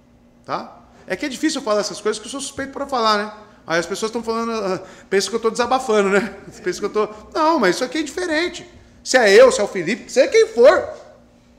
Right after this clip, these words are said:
o pastor reconhecido. Seja nessa igreja, em outra igreja, seja onde for.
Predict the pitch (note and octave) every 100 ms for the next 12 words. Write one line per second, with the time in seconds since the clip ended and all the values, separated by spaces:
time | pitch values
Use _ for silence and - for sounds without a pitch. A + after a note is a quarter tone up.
0 | _ - G3 A#3 A3 - A3 B3+ D4+ F#4
1 | - C#4 F4 - - - - _ - B3+
2 | A3+ A3 G#3 E3+ C#3 G3+ F#3 F3 G3 F#3
3 | B2+ D3+ A3 - - - - _ _ -
4 | C#4 D#4+ F#4+ G4+ - D4 F#4+